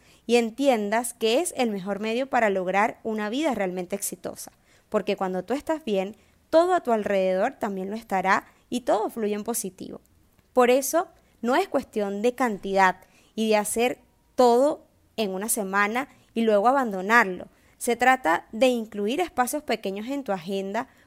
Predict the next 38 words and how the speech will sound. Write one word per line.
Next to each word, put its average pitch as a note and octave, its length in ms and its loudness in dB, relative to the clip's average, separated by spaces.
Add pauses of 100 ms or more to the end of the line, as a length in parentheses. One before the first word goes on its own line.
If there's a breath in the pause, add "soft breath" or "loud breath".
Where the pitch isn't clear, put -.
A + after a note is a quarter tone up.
para A3+ 220 6
hacer B3 320 -2
lo E4 160 -2
que G3+ 60 -6
es G3 80 -6
importante A3 560 -6
para A3 340 0
ti A3+ 220 -6 (340 soft breath)
y A#3 100 2
adaptarte B3 720 2
a G#3+ 60 0
un G#3 80 -6
nuevo G#3 180 -4
estilo A#3+ 320 -4
de G#3 160 2
vida C#4+ 400 -2 (220)
en D#4+ 220 -2
comunidad, F#3+ 600 -4 (560 soft breath)
de A#3 140 2
forma B3 500 -2
que G3+ 140 -4
nunca A3+ 260 -6
estarás G3 340 -4
sola G3+ 420 -2 (360 soft breath)
y A#3+ 120 -4
si B3+ 140 -2
das C#4 140 2
pasos E4 340 -2
en G#3+ 180 -4
falso A3+ 500 2
y G#3 100 -4
sientes G#3 420 -8
que C#4 140 -6
no G3+ 100 -4
vas G3+ 140 -4
a C4+ 100 -10
poder F#3+ 240 0
seguir, G#3+ 460 -6